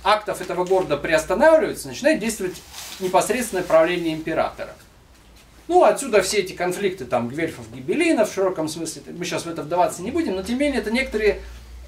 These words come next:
исторические условия, в которых существовала Европа вплоть до начала семнадцатого века.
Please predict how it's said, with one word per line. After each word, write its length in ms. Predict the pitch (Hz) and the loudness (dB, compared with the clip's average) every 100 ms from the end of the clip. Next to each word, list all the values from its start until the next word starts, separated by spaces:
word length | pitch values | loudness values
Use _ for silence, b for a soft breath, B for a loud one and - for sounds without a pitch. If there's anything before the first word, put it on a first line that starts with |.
| - | -10
исторические 680 | 196 - 247 262 - - 247 | -6 0 0 0 -2 -2 -4
условия, 480 | 233 302 302 139 | 0 6 6 4
в 80 | 117 | -4
которых 340 | 143 175 160 160 | -8 -6 -6 -8
существовала 540 | 151 - - 180 135 | -8 -6 0 2 4
Европа 440 | 135 226 349 277 | 2 4 4 4
вплоть 380 | - - 262 330 | 0 2 2 2
до 100 | 214 | 2
начала 400 | 202 - 262 285 | 0 4 6 6
семнадцатого 680 | 226 185 196 233 233 - 202 | 4 -2 0 0 0 -2 0
века. 320 | 185 - - | 0 -6 -10